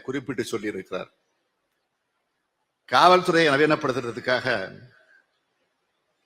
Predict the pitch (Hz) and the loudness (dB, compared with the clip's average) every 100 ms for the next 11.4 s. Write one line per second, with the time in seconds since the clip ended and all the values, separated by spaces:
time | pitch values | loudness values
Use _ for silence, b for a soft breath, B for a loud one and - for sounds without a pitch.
0 | - 139 170 180 156 156 160 131 131 156 | -6 0 4 6 6 6 4 2 2 2
1 | 170 170 135 143 147 131 131 127 120 120 | 2 2 4 4 2 0 0 -2 -2 -4
2 | - 117 131 107 90 - - 120 127 120 | -2 -2 -2 -2 -6 -14 -6 -2 0 0
3 | - 120 - 107 113 104 95 92 95 - | -2 -4 -4 -4 -2 -4 -6 -8 -10 -12
4 | _ _ _ _ _ _ _ _ _ _ | _ _ _ _ _ _ _ _ _ _
5 | _ _ _ _ _ - 117 147 143 143 | _ _ _ _ _ -6 -2 0 2 0
6 | 147 147 151 139 120 120 143 156 143 127 | 0 2 2 2 -6 -6 -4 0 0 0
7 | 120 117 131 139 - - 135 139 127 127 | -2 -2 -2 -2 -8 -4 -2 -2 -4 -2
8 | 120 113 110 131 135 123 117 113 113 110 | -2 -2 -4 -4 -2 -2 -4 -8 -12 -10
9 | 127 113 107 127 - 107 151 156 135 131 | -12 -10 -10 -12 -10 -6 -2 -2 0 -2
10 | 123 117 113 113 110 110 - 120 135 127 | -2 -6 -8 -10 -10 -10 -6 -4 -4 -6
11 | 107 101 104 - | -8 -10 -12 -16